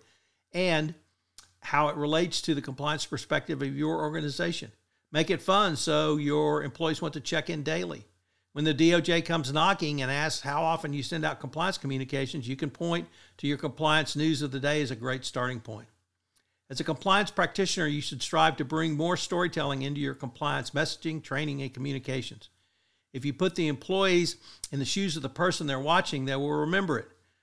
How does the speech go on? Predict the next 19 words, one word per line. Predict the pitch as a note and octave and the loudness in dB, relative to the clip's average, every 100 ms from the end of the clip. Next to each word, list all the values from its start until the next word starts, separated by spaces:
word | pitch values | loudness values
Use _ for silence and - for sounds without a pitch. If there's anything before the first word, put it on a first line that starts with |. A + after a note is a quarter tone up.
| _ | _
because | C3 D#3+ D#3 | -4 2 2
they | D#3+ | 2
will | D3 C3+ | 0 0
see | - E3+ | 0 2
how | D3+ D3+ | 2 2
it | C3 | -2
applies | - D3 C#3+ - | -2 0 0 -2
to | |
their | A#2 B2+ B2 | -4 -4 -2
lives. | A#2 A2 G#2 - _ _ _ - | -4 -4 -8 -14 _ _ _ -8
Such | D#3+ - | -6 -4
training | - F#3 F#3 F3 | 0 2 2 0
and | D#3+ | -2
communication | D#3+ E3 D#3+ - F#3+ F#3+ | -2 0 0 2 2 2
experiences | D3+ A#2+ - D#3 D3 - C#3+ | -2 -4 -2 -2 -2 -4 -6
will | B2+ C3 _ - | -8 -12 _ -2
last | D3 D3 - | 0 0 0
much | D3+ - | -2 0
longer | E3 D#3+ D3 C3+ C3+ | 0 0 0 -4 -6